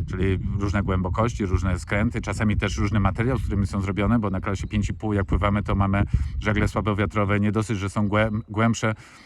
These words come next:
e, i można powiedzieć brzuch, e, głębokość mają bardziej przesuniętą do tyłu, to jeszcze są zrobione z lżejszego materiału.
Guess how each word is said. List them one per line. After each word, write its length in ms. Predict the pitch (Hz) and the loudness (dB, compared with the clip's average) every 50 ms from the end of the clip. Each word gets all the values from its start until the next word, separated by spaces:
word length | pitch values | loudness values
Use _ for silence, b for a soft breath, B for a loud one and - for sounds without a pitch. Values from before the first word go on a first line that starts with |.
| B B B - - | B B B -4 0
e, 240 | 107 107 104 107 113 | 2 2 2 2 2
i 60 | 113 | 2
można 220 | 113 113 104 107 107 | 2 2 2 2 0
powiedzieć 480 | - 107 98 110 104 98 107 98 90 | -2 0 0 2 2 2 0 0 -2
brzuch, 540 | 95 104 98 92 123 135 127 110 - - - | -4 -4 0 2 4 4 4 2 0 -2 -2
e, 140 | 110 98 98 | -2 0 0
głębokość 480 | 92 107 113 113 120 110 - 113 98 - | 2 2 2 2 2 2 0 -2 0 0
mają 260 | 107 101 101 98 104 | 0 0 2 2 2
bardziej 240 | 107 104 95 104 95 | 0 0 -2 -4 -6
przesuniętą 500 | - 110 92 - 117 110 110 104 107 101 | -6 -8 -4 0 2 2 2 2 2 2
do 140 | 107 107 92 | 0 0 2
tyłu, 240 | 85 117 120 127 | 0 0 0 0
to 120 | 107 - 110 | 0 0 -2
jeszcze 220 | 107 - - 107 | -2 -2 -4 -6
są 160 | - 120 107 | -2 -2 0
zrobione 420 | 101 101 95 104 101 104 107 101 98 | 0 0 0 0 0 2 2 0 0
z 60 | 98 | -2
lżejszego 500 | 101 98 98 110 107 101 - 120 107 107 | -2 0 0 0 0 0 0 0 2 2
materiału. 560 | 101 98 87 107 98 98 92 92 104 139 175 | 2 2 0 0 2 2 2 2 2 0 -2